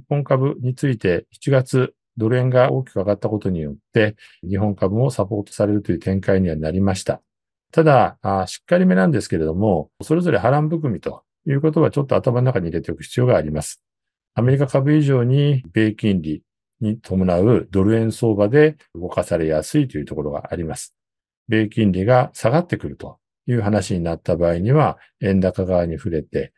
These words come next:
そのことが、あー、日本株にも影響を及ぼす。それから、この為替に関しては、円安側に触れた場合、一見株にプラスなようでも、為替介入がリスクとして排除されないというところになります。そして、日本銀行。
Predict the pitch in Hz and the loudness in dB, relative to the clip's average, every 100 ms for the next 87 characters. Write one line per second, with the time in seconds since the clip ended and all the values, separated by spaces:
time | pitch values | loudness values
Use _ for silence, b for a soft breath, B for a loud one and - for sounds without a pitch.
0 | _ _ - 95 95 120 147 160 95 85 | _ _ -2 -2 0 0 2 2 0 -2
1 | 80 76 82 82 76 80 131 175 101 - | -2 -2 -4 -4 -2 0 4 4 4 0
2 | - 71 - 69 65 65 64 - 76 - | -6 -6 -6 -4 -4 -4 -8 -10 -12 -16
3 | _ _ _ _ - 101 123 131 92 - | _ _ _ _ -6 2 4 4 4 0
4 | 87 98 92 92 92 95 90 - 107 123 | 0 2 2 0 0 0 -2 -4 0 2
5 | 98 - b _ 135 143 151 139 143 139 | 2 0 b _ -2 0 0 -2 -2 0
6 | 131 117 120 117 104 92 101 _ _ 101 | 0 0 0 2 2 2 -2 _ _ -14
7 | - - 123 95 - 104 104 98 110 - | -8 -4 -2 -4 -4 0 0 0 0 0
8 | 113 104 104 95 78 85 104 98 B B | 0 0 0 -2 -4 -2 -2 -4 B B
9 | - 113 120 127 117 107 95 90 85 98 | -2 0 0 0 0 0 0 -4 -6 -2
10 | 120 135 _ _ 85 92 - - - 117 | 0 0 _ _ -14 -14 -16 -12 -8 -6
11 | - 110 73 - 101 135 196 185 87 - | -2 -4 -4 -6 -4 0 0 0 -2 -4
12 | 113 - _ - - _ _ _ _ - | -10 -12 _ -20 -20 _ _ _ _ -2
13 | 139 156 147 107 104 101 92 87 80 69 | 0 2 2 2 2 2 2 -2 -4 -8
14 | 69 | -10